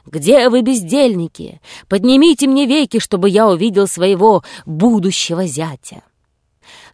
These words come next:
Тотчас прибежали слуги, подняли Избададену веки и подперли их вилами.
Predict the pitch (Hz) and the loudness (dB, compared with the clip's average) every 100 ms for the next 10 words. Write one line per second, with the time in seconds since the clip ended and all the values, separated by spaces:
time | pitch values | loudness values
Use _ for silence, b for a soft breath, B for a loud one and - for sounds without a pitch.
0 | _ 294 330 - - - - 214 214 180 | _ -2 -2 -2 -8 -6 -2 0 0 0
1 | 180 151 - 170 240 202 214 - B B | -4 -4 -8 -6 -6 -6 -12 -12 B B
2 | - 294 233 220 202 - 214 180 214 220 | -2 0 2 2 2 -2 -4 -2 0 2
3 | 190 175 165 160 269 247 254 240 B B | 0 -2 -2 -2 -2 -2 -6 -8 B B
4 | - 311 - 208 - 320 294 277 269 - | -2 0 0 -6 -2 -2 0 0 -2 -4
5 | 156 165 185 139 147 180 | -8 -4 -4 -4 -14 -20